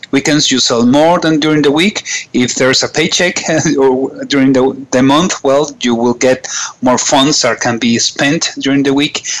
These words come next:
And actually, so how do you see success, uh, in those cycles? How do you see success in your business?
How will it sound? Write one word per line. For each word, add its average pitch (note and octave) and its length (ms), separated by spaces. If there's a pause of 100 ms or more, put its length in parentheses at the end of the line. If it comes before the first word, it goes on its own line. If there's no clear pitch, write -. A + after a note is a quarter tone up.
(120)
And D#3+ 140
actually, G#3+ 340
so E3+ 400
how C4+ 260
do D4 60
you B3 180
see E3+ 260
success, - 1040 (140)
uh, A#2 320 (160)
in E3 180
those C3+ 420
cycles? B2+ 480
How D3 140
do D#3 80
you E3+ 60
see - 180
success - 480
in A#2+ 220
your G#2+ 140
business? - 880